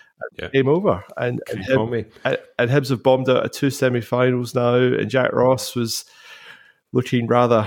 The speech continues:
Speaker 2: frazzled and quite grumpy after the match, understandably so.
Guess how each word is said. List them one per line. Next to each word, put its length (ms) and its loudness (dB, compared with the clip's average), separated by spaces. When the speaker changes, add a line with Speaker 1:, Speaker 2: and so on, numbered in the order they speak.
Speaker 2:
frazzled 640 0
and 240 0
quite 340 0
grumpy 420 -2
after 320 -2
the 60 -4
match, 340 -6
understandably 720 0
so. 360 -4